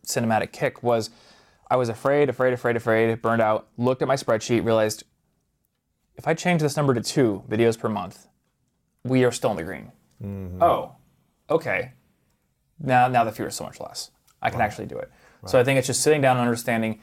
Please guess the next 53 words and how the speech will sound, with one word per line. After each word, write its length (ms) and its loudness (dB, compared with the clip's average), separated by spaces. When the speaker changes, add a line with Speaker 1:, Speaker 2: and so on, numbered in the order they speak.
Speaker 1:
here 240 4
are 100 6
the 120 4
realities 760 2
and 120 -8
the 40 -8
factors 560 -6
of 80 -12
the 60 -12
situation 460 -10
that 60 -10
I 60 -10
have 180 -8
not 300 -8
actually 340 -10
gotten 300 -6
to 100 -14
know 200 -12
yet. 360 -18
Speaker 2:
Right, 320 -12
right. 240 -16
And 120 -6
so 120 -2
what's 180 2
the 80 -4
fear 220 0
that 80 2
holds 180 -4
you 60 -6
back 400 -4
in 140 -8
this 140 -2
point? 340 -16
Just, 120 -4
Speaker 1:
Uh, 460 6
I 120 2
don't, 200 -4
I, 140 -6
Speaker 2:
you're 100 2
Speaker 1:
I 40 2
Speaker 2:
not 120 4
Speaker 1:
think 120 2
it's 160 0
Speaker 2:
sure? 120 6
Speaker 1:
just, 300 0
I 100 0
think 160 2
it's 140 0
just 180 0
that, 200 2
that 180 0
leap, 240 0
right? 220 0